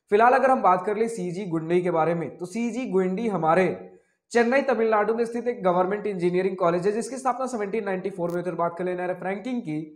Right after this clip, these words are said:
तो जो एनआईआरएफ़ ranking अन्ना university का है, वही इनके सभी engineering college जितने भी हैं, सभी के लिए एनआईआरएफ़ ranking रहने वाला है।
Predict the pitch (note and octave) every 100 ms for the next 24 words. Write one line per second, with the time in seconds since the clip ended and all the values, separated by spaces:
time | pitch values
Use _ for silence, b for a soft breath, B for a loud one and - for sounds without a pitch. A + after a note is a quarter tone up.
0 | b b b b B3 A#3+ F3+ A#3 C#4 -
1 | G3+ G3+ G#3 A#3 A3+ F#3 F3 F#3 G3+ -
2 | F3 F#3 G#3 F#3 E3 D#3 E3 F3 G3+ G3+
3 | D3 F3+ G#3 A#3 A3 A#3 A3+ G3 E3 F#3+
4 | A#3+ A#3+ F#3+ E3+ F3+ F3+ G3+ - - E3
5 | E3+ E3 E3 G3+ G3 G3 F#3+ D#3+ D#3+ F3+
6 | F3 E3 D#3+ E3 E3 D#3+ F3+ D3+ D#3 D#3+
7 | E3+ F3 C3+